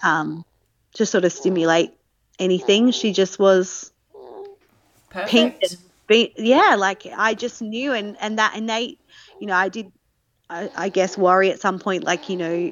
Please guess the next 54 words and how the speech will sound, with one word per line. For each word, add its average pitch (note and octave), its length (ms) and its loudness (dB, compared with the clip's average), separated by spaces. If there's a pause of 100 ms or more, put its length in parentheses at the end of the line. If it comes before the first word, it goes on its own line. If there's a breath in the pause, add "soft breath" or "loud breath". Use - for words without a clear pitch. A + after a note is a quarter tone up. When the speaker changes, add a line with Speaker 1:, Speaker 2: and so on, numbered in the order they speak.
Speaker 1:
as E3+ 200 -4
a F#3 40 -2
mother, F3 240 0
you, F3 340 -2 (640)
you B3+ 200 -12
go, E3+ 320 2
"Oh, E3+ 80 4
will F#3+ 260 6
I F3 140 4
know? E3 280 0
Will G#3 160 4
I F3 120 2
actually G3+ 440 -4
know D3+ 200 -8
if D#3 80 -14
something's E3+ 380 -14
wrong?" E3 320 -2
You E3 80 -4
know, D#3+ 100 -4
that E3+ 160 -2
was E3+ 160 -6
a, E3 160 -4 (400 soft breath)
a - 80 -4
fear, F3 320 4
I E3+ 60 4
guess, F3 280 -4
that E3 260 -6
did F#3 180 -6
come E3 240 -2
up - 160 2 (140)
throughout F3 260 -4
the E3+ 80 -10
pregnancy. E3 720 -2
And, D3+ 240 -4 (720)
you G3 80 0
know, D#3+ 160 0
would F#3 180 6
I E3+ 140 4
know E3 180 0
if D#3+ 300 0
there E3 140 0
was E3+ 260 4
something D#3+ 400 -4
really F#3+ 440 4
wrong? E3 560 2 (380 loud breath)
But, G3+ 140 0
like, F3+ 160 -4
Speaker 2:
Mm. - 40 -16
Speaker 1:
you A3 120 -4
just G#3+ 260 -8
know, F#3+ 320 0 (160)
like, - 160 -10
you G3 120 -8
just, G3 420 -4